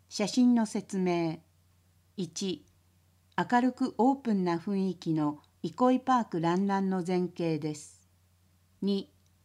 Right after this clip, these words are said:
カラフルな滑り台やアスレチック遊具があります。写真終わり。おすすめの散策方法。小道に沿って木々の間を歩いたり、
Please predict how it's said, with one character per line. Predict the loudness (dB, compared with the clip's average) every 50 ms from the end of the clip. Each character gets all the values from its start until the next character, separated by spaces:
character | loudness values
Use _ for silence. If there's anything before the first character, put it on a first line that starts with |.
| _ _ _ _ _ _ _ 0
カ | 2 4
ラ | 4 4 4
フ | 2 2
ル | 0 2 2
な | 2 0
滑 | -2 -2 -4 -4 -2 -2 -2
り | -2 -4 -4
台 | -2 -2 -2 -2 -2 -2
や | -2 -2 -4 -6 -10 _ _ _ _ -10
ア | -10
ス | -8 -4 0
レ | 2 2 0
チ | 0 -4 -12
ッ | _ -2
ク | 2 2
遊 | 4 6 6 4 4 2
具 | 0 -2 0
が | 0 0 -2
あ | -2
り | -2 -4 -4
ま | -2 -2 -2 -2
す。 | -4 -8 -18 -20 -20 -20 _ _ _ _ _ _ _ _ _ _ _ _ _ _ _ _ _ _ _ -14
写 | -8 -6 -6 -6
真 | -4 -2 -2 -2 -2 -2 0
終 | 0 2 2 2
わ | 2
り。 | 0 -2 -4 -6 -6 -10 _ _ _ _ _ _ _ _ _ _ _ _ _ _ _ _ _ _ _ _ _ _ _ _ _ _ _ _ _ _ -4
お | -4 -2
す | 0 0 0
す | 4 6 6
め | 8 8 8
の | 6 4
散 | 2 2 0 2 2 0
策 | 0 -2 -4 -4 -4 -4
方 | -2 0 -2 -2
法。 | -2 -4 -4 -2 -2 0 0 -2 -4 -6 -12 _ _ _ _ _ _ _ _ _ _ _ _ _ _ _ -4
小 | 0 4 4
道 | 4 4 4 4 4
に | 4 4 4 2 -2
沿 | -6
っ | -6
て | -6 _ _ -6 -4 -4 -4 -6 -10 _ _ _ _ _ -2
木 | 0 2 6 6 8
々 | 8 6 6
の | 4
間 | 2 2 0 0 0 0 0 2
を | 2
歩 | 0 2 2 0 0
い | -2 -4
た | -6 -6 -6 -4
り、 | -4 -4 -6 -8 -8